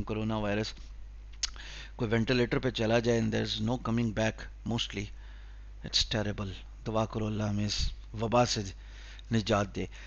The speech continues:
So मैंने सर्च किया, ये बहुत सारी साइट्स नज़र आ रही हैं। अब ये रैंक हुई हुई हैं,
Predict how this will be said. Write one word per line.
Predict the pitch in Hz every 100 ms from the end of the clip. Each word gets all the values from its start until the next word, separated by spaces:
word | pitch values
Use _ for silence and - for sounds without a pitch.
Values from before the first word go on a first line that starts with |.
| -
So | 208
मैंने | 226 254
सर्च | 233 240 -
किया, | 254 247
ये | 233
बहुत | 196 202
सारी | 214 214
साइट्स | 196 190 196
नज़र | 202 202
आ | 185
रही | 190
हैं। | 185
अब | 196
ये | 247 269
रैंक | 123 101 147 233 220
हुई | 196
हुई | 127 104
हैं, | 104